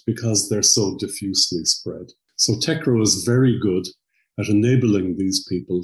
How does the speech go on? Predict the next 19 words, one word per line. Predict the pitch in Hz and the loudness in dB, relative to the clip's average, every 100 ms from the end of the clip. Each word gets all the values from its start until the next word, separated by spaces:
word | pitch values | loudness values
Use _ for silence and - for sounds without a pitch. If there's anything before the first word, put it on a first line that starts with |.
| - | -6
to | 98 | -8
have | 92 98 | -6 -6
access | 104 - - 92 87 - - - _ _ - | -6 0 2 2 2 2 2 -2 _ _ -2
to | 117 95 | 0 2
the | 110 | 0
very | 98 117 127 131 131 - _ _ | 0 2 4 4 0 -10 _ _
most | 107 104 117 127 - | -2 2 4 2 2
accurate | 107 - 98 98 | -2 0 0 0
information | 98 95 - 95 92 90 92 95 - _ _ _ _ _ _ | -2 -6 -4 -4 -2 -4 -6 -8 -12 _ _ _ _ _ _
instantly, | 120 107 - 95 85 - 87 107 _ _ _ | 4 6 4 2 -4 -4 -6 -8 _ _ _
and | 117 117 | 2 2
it | 120 | 4
allows | 123 120 131 131 - | 4 4 4 2 2
them | 98 85 | 0 -2
to | - | -4
communicate | - 98 113 117 - 87 85 - _ _ | 2 4 4 2 0 -6 -8 -10 _ _
back | 120 123 | -2 0
and | 123 98 | 2 0
forth | - 90 87 87 | 0 -2 -2 -6